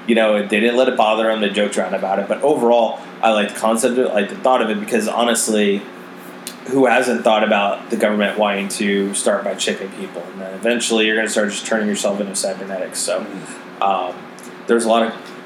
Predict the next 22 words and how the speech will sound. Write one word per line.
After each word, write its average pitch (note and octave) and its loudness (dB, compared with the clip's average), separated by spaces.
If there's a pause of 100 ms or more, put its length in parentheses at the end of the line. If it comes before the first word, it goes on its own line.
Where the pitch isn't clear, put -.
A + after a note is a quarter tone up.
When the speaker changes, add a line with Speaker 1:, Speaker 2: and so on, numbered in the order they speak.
(540)
Speaker 1:
cool C#3+ 4
things B2+ 2
that A#2 -2
they A#2 6
were A2 2
showing A2 2
off, A2+ 2 (120)
um, F#2+ 2 (680)
but G2+ 2 (220)
ultimately, G#2 0 (400)
I G#2 0
think G#2 0
my G#2 2
top G2 -2
three A2 2
would G2 0
be F#2+ -4 (240)
F G2+ 0
F F#2+ -2
seven, G2 0 (680)
Luigi's G#2 0
Mansion, F#2 -6